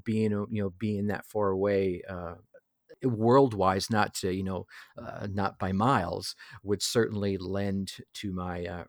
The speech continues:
recovery. And I did. I mean, I probably slept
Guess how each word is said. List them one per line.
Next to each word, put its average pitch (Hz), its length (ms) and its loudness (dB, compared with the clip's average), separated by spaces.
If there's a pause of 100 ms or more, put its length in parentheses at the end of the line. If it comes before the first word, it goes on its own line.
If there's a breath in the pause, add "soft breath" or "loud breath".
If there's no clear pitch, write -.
recovery. 101 640 0
And 113 180 2
I 120 180 4
did. 113 380 8
I 104 100 4
mean, 104 200 4
I 117 200 2
probably 117 380 2
slept - 520 0